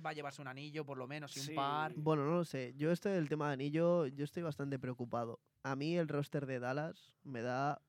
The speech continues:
Speaker 3: muy poco miedo. Me parece un roster muy pobre. Por un mero hecho, y es que los interiores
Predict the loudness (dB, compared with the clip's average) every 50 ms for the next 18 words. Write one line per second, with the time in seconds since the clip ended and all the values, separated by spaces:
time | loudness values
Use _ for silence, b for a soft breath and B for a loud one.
0 | _ _ -12 -10 -4 0 2 2 2 2 0 -2 -2 -2 -4 -4 -6 -8 -8 -10
1 | _ _ _ b b b b b b b b b b -4 0 0 0 0 0 0
2 | 0 0 0 -2 -2 0 0 -2 0 0 0 0 -2 -2 -2 -4 -2 -4 -6 -8
3 | _ _ _ _ _ _ _ -4 -2 0 0 2 2 2 2 4 4 2 2 0
4 | 0 0 0 -2 -2 -2 -2 0 0 0 -2 -4 -8 -6 -6 -8 -6 -4 -2 -2
5 | 0 0 0 0 -2 -2 -4 -10